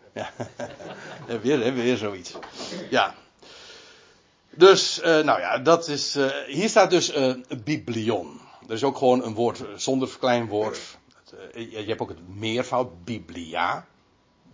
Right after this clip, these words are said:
Wa-, wat ons woordje Bijbel dus, eigenlijk is een Bijbel een bibliotheek. Voor, er is geen boek,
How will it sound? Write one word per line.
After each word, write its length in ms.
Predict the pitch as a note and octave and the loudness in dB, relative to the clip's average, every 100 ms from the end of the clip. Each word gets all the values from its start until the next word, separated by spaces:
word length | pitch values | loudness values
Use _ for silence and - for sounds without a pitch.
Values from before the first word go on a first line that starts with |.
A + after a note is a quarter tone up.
| - | -12
Wa-, 140 | - - G#2 | -12 -12 -6
wat 260 | G#2 - - | -6 -4 -8
ons 260 | - A2 F2+ | -4 -4 -2
woordje 340 | F#2 F2 - | -6 -6 -6
Bijbel 400 | D#2 F#2 F2 G#2 | -4 -2 -2 -2
dus, 220 | G#2 G#2+ F#2 | -2 -4 -4
eigenlijk 500 | G#2+ C3 G3+ G#3+ D#3+ | -4 2 2 2 -2
is 80 | |
een 200 | B2+ G#2 | -4 -6
Bijbel 600 | F#2+ C3+ F#3+ G#2+ G#2 C#3 | 0 0 0 -2 -4 -4
een 140 | C3+ G2+ F2+ | -6 -10 -10
bibliotheek. 1160 | A#2 F2+ F2+ G#2 G2 F#2 F2 D#2+ D3+ F#2 - _ _ _ _ _ _ _ _ - | -12 -12 -14 -14 -12 -10 -10 -8 -8 -8 -12 _ _ _ _ _ _ _ _ -20
Voor, 280 | G#2 A2 - - | -12 -10 -10 -14
er 100 | A2+ | -10
is 120 | A2+ - | -6 2
geen 320 | F3+ C3+ F2 | 2 2 2
boek, 400 | D#3+ A3 - | 2 2 -6